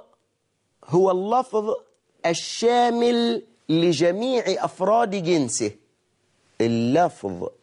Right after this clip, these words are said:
الشامل لجميع أفراد جنسه. اضرب مثالا، أضرب مثالا، كلمة الإنسان تطلق على مين؟ تطلق، آه، علي، وعلى مين تاني؟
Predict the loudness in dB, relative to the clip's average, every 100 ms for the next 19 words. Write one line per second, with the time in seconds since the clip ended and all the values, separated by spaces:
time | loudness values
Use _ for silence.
0 | _ -4 -4 -8 -2 2 2 2 2 2
1 | -2 -10 -10 -2 0 2 0 2 0 2
2 | -2 -2 0 2 2 -2 -2 0 0 -2
3 | -8 -10 _ -2 2 0 0 -2 2 0
4 | 0 -6 _ _ -4 -2 -2 -4 -8 -6
5 | -8 -8 -16 _ -20 -20 -4 -2 0 -2
6 | -4 -6 _ _ _ _ -2 0 0 -2
7 | 2 4 4 0 -2 0 0 0 2 2
8 | 2 0 -4 -14 _ _ _ -2 0 -2
9 | -2 -2 0 0 -4 -10 _ _ _ _
10 | _ _ -8 -2 -4 -4 _ -4 -2 -4
11 | -10 _ _ _ -4 -2 0 -2 -6 -16
12 | _ _ _ _ _ _ -2 0 0 0
13 | -2 0 2 2